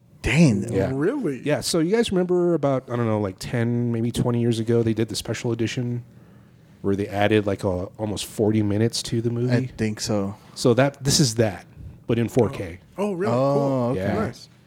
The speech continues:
Speaker 1: Oh, so nothing really different.
Speaker 2: Uh, I mean, it's been a while since I've seen the movie,
Speaker 1: Yeah.
Speaker 2: so it's hard to see what they added again.
Speaker 3: So,
Speaker 2: but
Speaker 3: b-, I mean, we always talk about this when it comes to movies, C G I. How does that C G I hold up?
Speaker 2: Um,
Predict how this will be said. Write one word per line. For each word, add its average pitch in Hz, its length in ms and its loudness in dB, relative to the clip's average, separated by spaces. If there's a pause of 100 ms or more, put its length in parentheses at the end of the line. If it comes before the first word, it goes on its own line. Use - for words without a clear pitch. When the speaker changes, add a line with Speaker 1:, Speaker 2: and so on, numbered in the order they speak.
(220)
Speaker 1:
Oh, 214 180 2
so 123 320 0
nothing 117 540 -4
really 104 420 -4
different. 101 560 -8
Speaker 2:
Uh, 247 320 0
I 202 100 2
mean, 175 380 4 (300)
it's 131 340 -8
been 139 120 2
a 127 40 2
while 120 160 4
since 131 240 -2
I've 104 100 0
seen 123 300 0
the 123 60 2
movie, 131 300 2
Speaker 1:
Yeah. 113 140 4
Speaker 2:
so 104 520 2 (460)
it's - 120 -6
hard 117 180 2
to 110 60 -4
see 120 180 2
what 101 200 0
they 95 120 -8
added 104 400 -6
again. 113 400 2
Speaker 3:
So, 143 320 4
Speaker 2:
but 95 180 0 (280)
Speaker 3:
b-, 147 100 -8 (140)
I 160 80 2
mean, 151 220 2
we 151 100 4
always 151 200 6
talk 131 200 -2
about 127 180 2
this 127 180 -4
when 127 120 -2
it 110 80 -6
comes 120 220 -6
to 127 100 -6
movies, 113 480 -2
C 143 140 0
G 123 220 0
I. 110 160 -4
How 143 200 -4
does 139 120 -2
that 120 140 -2
C 131 180 -2
G 120 160 -4
I 107 80 -2
hold 113 240 -6
up? - 60 -2
Speaker 2:
Um, 117 180 0